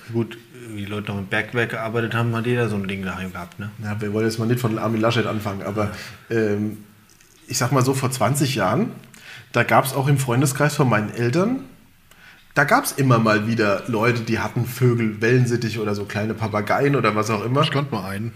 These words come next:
Speaker 2: Ähm,
Speaker 1: Also ein Haushalt.
Speaker 2: Ja, ich kannte doch zwei oder drei zumindest. Aber heute kenne ich keinen mehr, der irgendwie Vögel hat.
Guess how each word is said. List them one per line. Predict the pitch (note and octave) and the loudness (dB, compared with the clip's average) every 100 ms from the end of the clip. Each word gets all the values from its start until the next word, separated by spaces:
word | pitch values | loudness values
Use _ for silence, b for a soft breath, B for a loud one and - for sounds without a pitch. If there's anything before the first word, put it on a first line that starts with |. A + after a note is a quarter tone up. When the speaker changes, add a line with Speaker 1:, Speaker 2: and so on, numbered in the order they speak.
| B B B _ _ | B B B _ _
Speaker 2:
Ähm, | A#2+ A#2+ A#2 A#2 A#2 B2 - - - - | -2 0 0 0 -2 -2 -4 -12 -16 -6
Speaker 1:
Also | B2 A2+ | -4 -2
ein | G2+ G2 | -2 -2
Haushalt. | G#2 G2+ F2+ - - - _ _ - - - - - B B B B | -2 -4 -8 -10 -16 -20 _ _ -20 -20 -20 -20 -20 B B B B
Speaker 2:
Ja, | |
ich | A#2+ B2 | -4 0
kannte | D3+ F3+ | 2 2
doch | F#3+ - | 0 -4
zwei | - C3 D#3+ | -2 2 4
oder | F3+ D#3 | 4 0
drei | C3 D3 G2 | 2 2 2
zumindest. | - A2 G2 G#2+ C3 - - B B B B _ - | 0 -4 -2 -4 -6 -10 -18 B B B B _ -6
Aber | B2 A#2 - - _ _ - - - - | -6 -6 -10 -14 _ _ -20 -20 -18 -4
heute | A2 C#3+ F3 | -2 2 2
kenne | E3+ C#3+ E3 | 2 2 2
ich | F3+ - | 0 0
keinen | D3 F3+ F3 | 0 2 2
mehr, | G#2+ | 2
der | G#2 | 2
irgendwie | A2+ A2 | 0 -4
Vögel | - A2+ A2 | -2 -2 -2
hat. | G2+ | -4